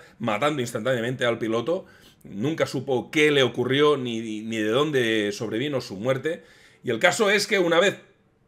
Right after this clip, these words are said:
pasó esto, pues más arriba había un enjambre de aviones alemanes que estaban usando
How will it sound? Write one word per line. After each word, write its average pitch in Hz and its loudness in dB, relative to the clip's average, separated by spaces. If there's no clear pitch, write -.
pasó 208 2
esto, 180 0
pues - -12
más 160 0
arriba 127 2
había 113 0
un 123 -2
enjambre 107 -2
de 95 -4
aviones 101 -4
alemanes 101 -4
que 98 -16
estaban 107 -4
usando 113 -6